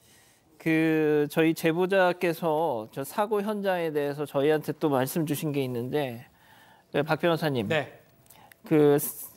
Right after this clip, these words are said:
Speaker 1: 뭐, 그 고등학생이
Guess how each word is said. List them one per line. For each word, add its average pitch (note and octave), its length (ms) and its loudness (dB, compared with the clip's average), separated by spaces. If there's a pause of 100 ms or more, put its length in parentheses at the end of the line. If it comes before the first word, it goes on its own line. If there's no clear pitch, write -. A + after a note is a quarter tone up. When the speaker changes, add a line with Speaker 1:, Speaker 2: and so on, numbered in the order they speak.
(300)
Speaker 1:
뭐, C#3+ 720 0 (1500)
그 D3+ 320 2
고등학생이 D3 1000 0